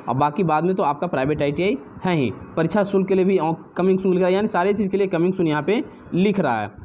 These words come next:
और आगे मैं आपको दिखाता हूँ, जो कि बहुत ही important notice है, जिससे कि आपको बहुत ही knowledgeable होगा ये। तो यहाँ पे देख सकते हैं आप कि झारखंड आईटीआई दो हज़ार बाईस application डेट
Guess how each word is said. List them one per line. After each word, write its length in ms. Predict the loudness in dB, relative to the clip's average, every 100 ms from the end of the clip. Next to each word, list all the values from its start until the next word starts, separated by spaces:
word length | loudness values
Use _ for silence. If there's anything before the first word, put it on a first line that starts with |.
| -16 -4
और 180 | -2 0
आगे 240 | 0 0
मैं 140 | 0 -2
आपको 260 | -2 -2
दिखाता 360 | -2 -2 -2 -2
हूँ, 260 | 0 -2 -6 -14 -20 -6
जो 140 | -2 0
कि 160 | 0
बहुत 280 | 0 0 2
ही 140 | 2 2
important 520 | 2 0 0 -2 0
notice 400 | 0 2 0 0
है, 160 | 0 -2 -8 -18 -10 -2
जिससे 280 | 0 2 0
कि 140 | 2
आपको 340 | -2 0 0 0 -2 -10 -20 -20 -18 -18 -18 -18 -20 -20 -18 -20 -20 -18 -18 -8
बहुत 680 | -2 0 0 -2 -12 -18 -4
ही 220 | 0 2 2
knowledgeable 500 | 2 2 2 2 0 -8 -20 -18 -18 -18 -8 -2
होगा 200 | 0 2
ये। 200 | 2 0 -2 -12 -20 -20 -20 -20 -20 -20 -18 -14 -14 -16 -20 -18 -16 -16 -16 -18 -6
तो 100 | -2
यहाँ 100 | 0
पे 120 | 2
देख 180 | 2 2
सकते 240 | 0 0
हैं 100 | 2 0
आप 220 | -2 -8 -20 -20 -8
कि 80 | -4
झारखंड 360 | -2 -2 0 0
आईटीआई 280 | 0 0 2
दो 80 |
हज़ार 120 | 2 0
बाईस 220 | -2 -2
application 520 | -4 -2 -2 -2 -2
डेट 220 | 0 -4